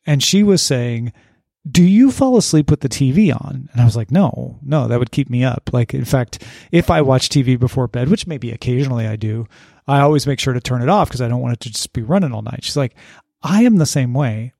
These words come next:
We are weird." And she talked about all these people she works with, and she's a county clerk, so she goes to these big statewide assemblies of government people and stuff. She's like,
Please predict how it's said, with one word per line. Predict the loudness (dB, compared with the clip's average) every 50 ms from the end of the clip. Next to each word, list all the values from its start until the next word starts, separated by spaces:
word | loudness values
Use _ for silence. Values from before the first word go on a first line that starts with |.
| -10
We | -2 2 2 4 4 4
are | 2 2 0
weird." | 0 2 2 2 2 2 0 -4 -6 -10 -14 _ _ _ _ _ _ _ _ -4
And | -2 -2 0
she | 0 0
talked | 0 0 0 0 0
about | -2 -2 -2 -2
all | -2 0 2 2
these | 2 2 0 0
people | -2 -2 0 -2 -2
she | 0 0 0
works | 2 2 2 2 2 0 0 0
with, | 2 2 2 0 -2 -4 -12 -20 -20 -20 -20 -20 -12 -4
and | -4 -2
she's | 0 0 0 0
a | -2
county | -2 -2 -4 -4 -2 -4 -4
clerk, | -8 -8 -4 0 0 0 0 -2 -2 -4
so | -2 -2 -2
she | -2 -2 0
goes | 4 4 2 4
to | 2 0
these | -2 -2 -4
big | -6 -8 -6
statewide | -4 -4 -4 -2 -2 -2 -4 -4 -6 -4 -2 -2 0 0 0 -2 0 -2
assemblies | -4 -4 -2 -2 -2 -2 -2 -2 -4 -6 -4 -4
of | -6 -6 -6 -10 -12 -12 -20 -20 _ -4
government | -4 -2 0 0 0 0 0 0
people | 0 0 0 -2 -2 -4 -6 -6
and | -8 -8
stuff. | -6 -8 -8 -8
She's | -6 -8 -4 -4
like, | -4 -4 -6